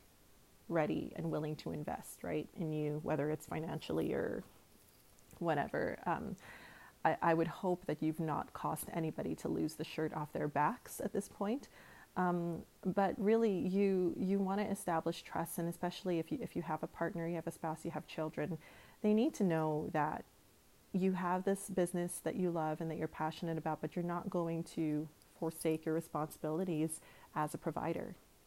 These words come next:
right? And you have to know that for yourself. You have to have that trust in yourself that no matter what happens in your business, that, um, you're still going to provide for yourself and your family. And then when, when they can trust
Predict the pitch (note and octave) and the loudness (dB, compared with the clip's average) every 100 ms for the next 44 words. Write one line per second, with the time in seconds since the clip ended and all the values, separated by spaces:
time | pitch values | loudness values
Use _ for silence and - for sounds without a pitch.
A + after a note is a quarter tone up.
0 | - D#3 D#3+ F#3+ F#3 G#3+ A3+ - F3 E3 | -8 -2 -2 2 4 4 2 0 0 2
1 | D#3+ - D3+ D#3 - E3 - E3+ E3+ D#3+ | 0 0 0 0 0 -2 -2 -2 -2 -4
2 | - E3 - - - F3 E3 D#3 - E3+ | -2 -4 -6 -20 -2 2 4 2 -2 -4
3 | - D#3+ E3 D#3+ E3+ D#3+ - E3+ D#3+ E3 | -2 -4 -4 -4 -4 -4 -2 -2 0 0
4 | A#3 G#3 E3 D#3 D3 E3 F3 D#3 D3 D3 | 0 0 0 -2 -2 -2 -4 -4 -4 -4
5 | D#3 - D#3+ - - - - - - - | -6 -6 -8 -8 -8 -10 -12 -20 -20 -6
6 | F3 D#3+ D#3+ - F3+ E3+ - F3 E3 E3 | -2 0 -2 -2 0 0 -2 2 2 2
7 | D#3+ D#3 D#3+ - - E3 D3 C#3+ D#3+ - | 0 -2 -2 -6 -8 -4 -2 0 -2 -2
8 | D#3 D#3 - E3 E3 - - E3+ D#3+ D#3 | -2 -2 -4 -6 -6 -10 -8 -6 -4 -6
9 | D#3 D#3+ E3 E3+ F3 E3+ E3 E3 E3 D#3+ | -6 -4 -2 -4 -4 -2 0 0 0 0
10 | D#3+ F3 E3 E3 F#3 F3+ E3+ - E3 E3+ | 0 0 2 2 0 0 -2 -4 -2 0
11 | A#3+ - - | -2 -8 -14